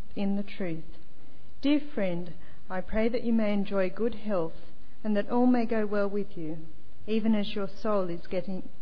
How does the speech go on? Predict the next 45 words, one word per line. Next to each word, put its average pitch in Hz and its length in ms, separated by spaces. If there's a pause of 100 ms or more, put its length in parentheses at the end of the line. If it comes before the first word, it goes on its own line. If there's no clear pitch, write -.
getting 208 340
along 180 360
well. 165 340 (600)
It 226 100
gave 247 240
me 254 100
great 240 380
joy 202 320
to 180 160
have 196 240
some 214 100
brothers 226 400
come 262 200
and 247 120
tell 247 220
about 185 300
your 196 100 (100)
faithfulness 208 580 (100)
to 202 80
the 202 160
truth, 185 400 (920)
and 190 140
how 196 160
you 202 160
continue 220 480
to 202 140
walk 220 280
in 214 120
the 190 60
truth. 160 420 (560)
I 208 140
have 202 220
no 214 320
greater 220 440
joy 180 480 (360)
than 190 140
to 196 100
hear 202 220
my 233 200
children 180 720 (380)
are 180 140
walking 190 400
in 202 160
the 196 80
truth. 175 380